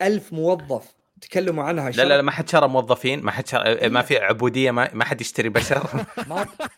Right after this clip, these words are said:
Speaker 1: الاستديوهات
Speaker 2: <laughs> إيه.
Speaker 1: جاية مع الموظفين.
Speaker 2: حجم
Speaker 1: الله يمسيك
Speaker 2: الاستديو-،
Speaker 1: أفضل.
Speaker 2: إيه، نعم. إيه.
Speaker 1: عندهم ألف موظف أخذوا. أخذوا سلسلة توم برايدر.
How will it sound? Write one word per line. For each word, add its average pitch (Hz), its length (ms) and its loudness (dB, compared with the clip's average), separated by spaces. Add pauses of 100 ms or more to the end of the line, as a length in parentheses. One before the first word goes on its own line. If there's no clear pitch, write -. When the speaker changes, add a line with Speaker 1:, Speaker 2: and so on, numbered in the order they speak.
(200)
Speaker 1:
الاستديوهات 175 920 -8
Speaker 2:
<laughs> - 40 -8
إيه. 127 240 2
Speaker 1:
جاية 175 180 -6
مع 156 200 -14
الموظفين. 139 760 -6
Speaker 2:
حجم 143 420 0
Speaker 1:
الله 185 100 -2
يمسيك 107 180 -6
Speaker 2:
الاستديو-، 113 440 -2
Speaker 1:
أفضل. 104 120 0
Speaker 2:
إيه، 104 100 2
نعم. 208 500 -6 (540)
إيه. 202 120 0
Speaker 1:
عندهم 190 380 -6 (100)
ألف 202 260 -10
موظف 160 440 -12
أخذوا. 127 340 -18 (340)
أخذوا 190 320 -12
سلسلة 208 420 -10
توم 180 260 -16
برايدر. 143 400 -12